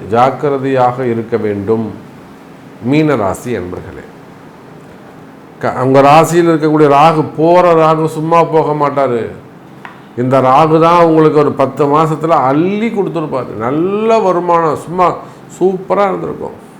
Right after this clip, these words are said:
ஜம்முன்னு இருந்திருக்கும். "சார், நாங்களா கஷ்டப்பட்டோமா?" "கம்முனு போங்க சாமி." எப்படி?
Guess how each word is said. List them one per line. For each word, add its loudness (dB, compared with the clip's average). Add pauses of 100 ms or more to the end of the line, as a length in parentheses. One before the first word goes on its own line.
(280)
ஜம்முன்னு 0
இருந்திருக்கும். -4
"சார், 0 (480)
நாங்களா -2 (100)
கஷ்டப்பட்டோமா?" -6 (100)
"கம்முனு -2 (100)
போங்க 0
சாமி." -6 (1040)
எப்படி? 0